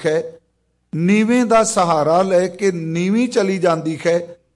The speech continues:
ਇਸੇ ਤਰ੍ਹਾਂ ਮਨੁੱਖੀ ਜ਼ਿੰਦਗੀ ਹੈ। ਚੰਗਿਆਂ ਬੰਦਿਆਂ ਦੀ ਸੰਗਤ ਸੱਚਮੁੱਚ ਬੰਦੇ ਨੂੰ ਚੰਗਾ ਬਣਾ ਦਿੰਦੀ ਹੈ, ਪਰ ਇੱਕ ਗੱਲ ਹੋਰ, ਸੰਗਤ ਉਹ ਹੀ ਅਸਰ ਕਰੇਗੀ ਜਿੱਥੇ ਇਨਸਾਨ ਗੁਣਾਂ ਦਾ ਗ੍ਰਾਹਕ ਬਣ ਕੇ ਜਾਏਗਾ।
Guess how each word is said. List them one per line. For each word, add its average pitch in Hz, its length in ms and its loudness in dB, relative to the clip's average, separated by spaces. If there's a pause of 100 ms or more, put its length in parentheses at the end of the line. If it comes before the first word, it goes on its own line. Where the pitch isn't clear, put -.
(260)
ਇਸੇ 240 360 2
ਤਰ੍ਹਾਂ 196 280 -2
ਮਨੁੱਖੀ 175 460 -6
ਜ਼ਿੰਦਗੀ 143 560 -8
ਹੈ। - 80 -20 (600)
ਚੰਗਿਆਂ 202 460 2
ਬੰਦਿਆਂ 196 520 0
ਦੀ 196 140 -6
ਸੰਗਤ 185 520 -4
ਸੱਚਮੁੱਚ 208 760 -2
ਬੰਦੇ 180 440 2
ਨੂੰ 196 200 -4
ਚੰਗਾ 185 360 0
ਬਣਾ 170 300 0
ਦਿੰਦੀ 139 440 -6
ਹੈ, - 160 -20 (540)
ਪਰ 180 220 0
ਇੱਕ 185 180 -4
ਗੱਲ 165 180 2
ਹੋਰ, 156 480 -4 (580)
ਸੰਗਤ 214 580 0
ਉਹ 214 360 2
ਹੀ 196 260 -4 (140)
ਅਸਰ 196 220 -4
ਕਰੇਗੀ 175 540 -2 (640)
ਜਿੱਥੇ 196 420 -2
ਇਨਸਾਨ 180 600 -2
ਗੁਣਾਂ 165 440 -2
ਦਾ 156 160 0
ਗ੍ਰਾਹਕ 156 520 0
ਬਣ 139 240 -2
ਕੇ 127 180 -6
ਜਾਏਗਾ। 107 440 -8